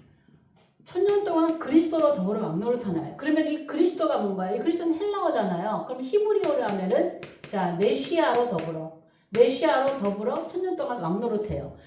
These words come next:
그럼 이게 무슨 왕국이냐? 메시아 왕국이에요. 메시아 나라, 메시아 왕국이에요. 그러면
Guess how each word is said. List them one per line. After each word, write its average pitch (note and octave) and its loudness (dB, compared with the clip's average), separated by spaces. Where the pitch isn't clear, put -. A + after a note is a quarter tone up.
그럼 D4+ 6
이게 C#4+ 0
무슨 A3 -4
왕국이냐? G3 -4
메시아 A#3 2
왕국이에요. D#3+ -2
메시아 A3+ 2
나라, G#3 -4
메시아 G3 -4
왕국이에요. E3 -6
그러면 D4 0